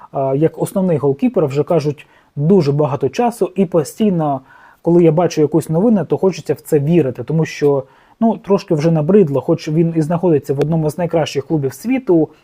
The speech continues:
але постійно як запасний. Тільки но відновляється Куртуа, він одразу потрапляє до основи.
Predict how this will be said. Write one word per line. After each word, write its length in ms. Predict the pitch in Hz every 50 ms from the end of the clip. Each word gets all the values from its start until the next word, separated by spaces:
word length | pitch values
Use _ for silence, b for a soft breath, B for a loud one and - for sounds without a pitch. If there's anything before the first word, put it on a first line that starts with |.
| b b -
але 220 | 147 160 202 214
постійно 500 | 208 - 156 139 - - - 208 165 143
як 220 | 131 147 156 139
запасний. 600 | 123 135 127 - 139 123 - - - 127 123 123 b b b b b b b _
Тільки 320 | _ - 247 220 180 - 175
но 100 | 170 156
відновляється 640 | 156 160 160 170 165 175 170 151 139 131 - 139
Куртуа, 480 | - - 151 147 - 170 196 226 226 190
він 180 | 156 165 170 160 -
одразу 380 | 151 143 156 170 185 170 151
потрапляє 800 | - - 120 139 123 - 156 165 170 165 151 147 143 135 131 131 143 - _
до 160 | 147 151 160
основи. 560 | 151 139 - - 156 147 131 123 120 117 117